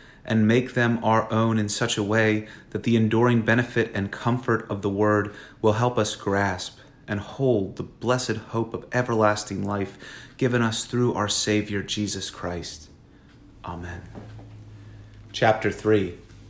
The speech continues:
Now Peter and John were going up to the temple at the time for prayer, at three o'clock in the afternoon. And a man lame from birth was being carried up, who was placed at the temple gate called the Beautiful Gate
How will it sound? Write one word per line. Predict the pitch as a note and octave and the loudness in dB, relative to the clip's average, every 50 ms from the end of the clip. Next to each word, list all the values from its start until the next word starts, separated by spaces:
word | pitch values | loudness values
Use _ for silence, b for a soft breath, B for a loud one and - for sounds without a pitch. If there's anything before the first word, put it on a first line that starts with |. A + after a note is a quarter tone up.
| B B B B B B B B B B - | B B B B B B B B B B 8
Now | C3+ C3 B2+ | 8 8 8
Peter | - - D#3+ D#3+ C#3+ C#3 | 10 10 10 10 10 10
and | B2+ A#2+ A2+ G#2+ | 8 6 4 4
John | G#2+ A#2 A#2 A#2 A#2 G#2+ A2 | 4 6 6 8 6 6 6
were | G#2+ | 4
going | G#2+ G#2+ A2 A2+ A2+ G#2+ G#2+ | 6 6 6 6 6 4 4
up | B2+ A#2+ A2 - - | 4 4 2 2 0
to | - G#2 | -4 -4
the | G2 - | -2 -2
temple | - - C3+ B2+ B2 - G#2 F2+ E2 - - - | 0 4 4 4 4 4 0 0 -2 -4 -4 -4
at | G2+ - | -4 -2
the | - | -2
time | - - A2 G#2+ G2+ | -2 2 2 2 2
for | G2 - F#2+ | 0 -4 -8
prayer, | - - - A#2+ A#2+ G#2+ F#2+ F#2+ F2+ B B B B B B B | -10 -2 2 4 4 4 4 2 -2 B B B B B B B
at | A#2 A2+ - | -6 -6 0
three | - C3+ C#3+ C#3 | 6 8 8 8
o'clock | B2 B2+ - - B2+ A#2 G#2 - | 8 8 6 8 8 8 8 4
in | G#2 G2+ | 2 2
the | G2+ G2 | 4 2
afternoon. | F#2+ F#2+ - - F#2 G2+ G#2+ G#2+ F#2 F2 G#2+ - - - B B B B B B B B B B B | 2 0 -2 -2 0 2 2 2 0 -2 -6 -10 -14 -20 B B B B B B B B B B B
And | B B2+ C3 | B 4 8
a | C3 | 8
man | C3 C3+ C3 A#2+ A2+ A2 A2 | 10 10 10 8 8 8 8
lame | G#2+ G#2+ G#2+ A2 A2+ A#2+ B2+ B2+ | 6 8 8 6 6 6 4 4
from | A#2 - - G#2+ G2 | 2 0 0 0 4
birth | F2+ G#2 G#2 G2+ F#2 F2+ - - - | 6 6 6 6 6 2 -4 -2 -2
was | G#2+ G2+ | -2 2
being | - A#2 G#2 G2 G2 | 4 4 4 4 2
carried | F#2+ - - A#2+ A#2 A2+ G#2+ G#2+ | 0 2 4 6 6 6 6 4
up, | - F#2+ F#2 F#2 - - B B B B B B B B B | 2 -2 -2 -2 -6 -14 B B B B B B B B B
who | - C#3 | 4 4
was | C#3 C3 | 4 4
placed | - - - D#3 D3+ C3+ - - | 2 2 4 6 6 6 4 2
at | B2+ A#2 | -2 -2
the | - G2+ | -2 -4
temple | - - C3 B2 A#2 A2+ G#2+ A2 | 0 2 2 4 4 4 4 6
gate | G2+ G#2 G#2 G#2 G#2 - | 6 6 6 6 4 2
called | - - G2 F#2+ F#2 F#2 - G2 | -2 0 0 2 2 0 -2 -2
the | F#2+ F#2+ | -4 0
Beautiful | F#2 G2+ G#2+ G#2 G#2 - - G2 F#2 | 4 4 4 4 4 2 0 -2 0
Gate | F2 G2 G2+ G2 F#2+ - | 2 2 2 2 2 -2